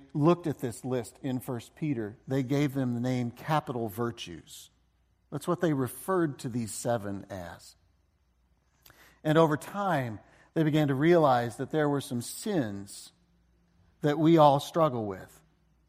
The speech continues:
The dark side of these virtues, if you will,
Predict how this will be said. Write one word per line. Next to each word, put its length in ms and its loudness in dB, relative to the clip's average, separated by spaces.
The 140 0
dark 440 6
side 380 0
of 120 -2
these 200 -4
virtues, 760 -4
if 200 -10
you 120 -8
will, 320 -10